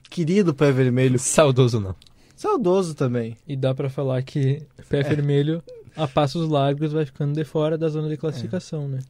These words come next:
Speaker 1: É complicada a situação do Pé Vermelho. É, é um pé direito ali no símbolo, inclusive.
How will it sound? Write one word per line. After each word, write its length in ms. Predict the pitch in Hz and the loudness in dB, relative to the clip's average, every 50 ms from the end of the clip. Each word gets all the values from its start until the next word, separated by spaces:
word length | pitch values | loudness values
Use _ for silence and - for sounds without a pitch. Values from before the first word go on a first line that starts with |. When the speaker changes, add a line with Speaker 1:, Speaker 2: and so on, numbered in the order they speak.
| - 135 | -14 -14
Speaker 1:
É 40 | 117 110 | -12 -10
complicada 600 | - 113 110 131 143 - - 127 117 117 117 120 | -10 -8 -6 -8 -6 -4 -4 -4 -4 -2 -4 -4
a 40 | |
situação 360 | 110 - - 135 123 - 127 127 | -6 -6 -6 -6 -6 -4 -4 -4
do 80 | 127 | -2
Pé 160 | 123 131 131 | 0 0 0
Vermelho. 480 | 123 127 127 123 127 135 147 160 180 185 - - - - - _ _ _ _ _ _ _ | 2 2 0 0 0 0 0 0 0 -2 -4 -6 -20 -20 -20 _ _ _ _ _ _ _
É, 240 | - 131 127 - - | -12 -12 -8 -4 -2
é 40 | 165 | 0
um 80 | 180 180 | 0 2
pé 380 | 196 196 196 202 214 214 208 | 4 4 6 6 6 4 4
direito 520 | 190 175 175 214 220 208 196 185 180 - 143 | 2 0 0 0 2 2 2 2 0 -2 -4
ali 120 | 127 127 | -2 -2
no 140 | 123 127 123 | -2 -2 -2
símbolo, 320 | - - 127 117 113 117 | -4 -4 -4 -4 -2 -4
inclusive. 460 | 113 110 - 123 113 107 110 107 104 | -6 -6 -6 -8 -6 -6 -8 -10 -12